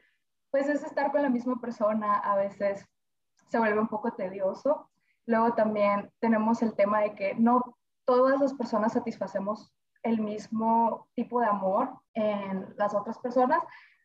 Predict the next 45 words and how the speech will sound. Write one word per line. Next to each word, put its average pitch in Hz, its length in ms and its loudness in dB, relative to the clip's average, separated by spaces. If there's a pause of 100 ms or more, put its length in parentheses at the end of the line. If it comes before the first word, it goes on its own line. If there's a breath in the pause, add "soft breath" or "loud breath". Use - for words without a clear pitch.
(160)
A - 80 2
lo 226 100 4
que 226 60 2
me 220 100 4
refiero 226 280 0
con 226 160 2
esto, 247 520 0 (380 loud breath)
puede 240 220 6
ser, 240 220 4
por 226 100 -2
ejemplo, 208 640 2
mi 254 200 6
pasión 226 460 4
por 240 180 2
cocinar, 214 640 0 (300)
probablemente 208 580 2
yo 202 120 2
no 196 100 -2
la 190 500 4
comparta 190 500 0
con 185 220 -8
mi 185 100 -10
pareja. - 600 -8 (540)
Y 240 140 0
eso 262 200 -2
puede 285 180 2
estar 285 280 0
bien, 349 300 0 (320)
pero 370 400 4
también 262 320 2
me 254 80 2
gustaría 240 480 0
como 208 220 -12
que - 240 -10 (640)
compartirlo 208 580 0
con 208 140 -6
alguien, - 320 -6
¿sabes? 190 260 -6
Como 190 320 -8
que - 100 -12
le, 175 120 -2
alguien 226 360 2
que - 80 0
le 220 80 4
apasione 190 680 -2